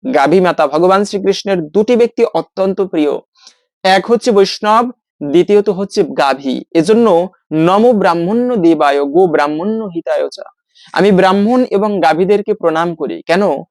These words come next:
এরা দুজনেই ভগবান শ্রীকৃষ্ণের পরম প্রভুর অত্যন্ত প্রিয়।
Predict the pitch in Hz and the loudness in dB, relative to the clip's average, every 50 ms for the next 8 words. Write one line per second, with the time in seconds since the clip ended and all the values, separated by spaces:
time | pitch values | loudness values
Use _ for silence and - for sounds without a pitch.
0 | _ _ - - - 175 185 196 175 156 175 180 170 196 226 247 254 240 233 202 | _ _ -6 0 2 4 4 4 2 4 2 4 4 4 2 4 4 2 0 0
1 | 165 170 175 180 170 175 185 196 - - 190 170 - 175 170 - - - 151 143 | -2 -2 -2 0 0 0 -2 -2 -6 -10 -10 -4 -4 -4 -4 -4 -6 -6 -6 -4
2 | - - 151 156 175 196 208 202 202 175 156 151 151 143 - - - 165 170 _ | -2 0 2 2 2 2 0 2 2 2 2 2 2 0 0 -2 -6 -6 -6 _
3 | - 196 196 196 190 196 175 - - 135 120 | -6 -4 -4 -2 -2 -4 -4 -2 -2 0 0